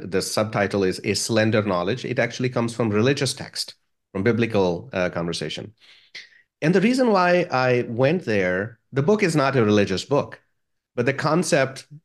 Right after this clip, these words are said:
makers is slender knowledge. It's, the idea is that it, are we gods to machines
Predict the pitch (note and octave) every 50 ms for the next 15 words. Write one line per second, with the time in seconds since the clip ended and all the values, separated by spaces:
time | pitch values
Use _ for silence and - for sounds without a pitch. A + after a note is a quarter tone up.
0 | _ _ _ _ - A#2 A#2 B2 B2+ B2 - A#2+ A2+ G#2+ A2 - A#2+ A2 - -
1 | A#2 A2+ A2 A2 A2 G#2 G#2+ G#2 G2 G2 F#2+ F#2+ F#2 G2 G2+ - - - - A2+
2 | A2 G#2+ A2 A2 - - _ - - _ _ _ _ _ _ _ _ _ _ _
3 | _ _ _ _ _ _ _ _ _ _ _ _ _ _ _ E3+ D#3+ F3+ F#3+ F3+
4 | F#3 C#3+ D#3 E3+ F3+ G3+ G#3+ G3 - D#3+ C#3+ C3+ B2+ C3+ B2+ A2+ A2+ A2 G#2+ A2+
5 | A2 A2 _ _ E3 C#3+ - - - - - A#2+ B2+ C#3+ D#3 F#3+ G3 F3+ C3 G#2+
6 | A#2 A2+ A2 A2 A#2 A#2+ B2 B2+ - - - - _ _ _ _ - B2 A#2 A#2
7 | A#2 B2 G#2+ G#2 - - A#2 A2+ A#2 B2 B2+ B2+ B2+ - -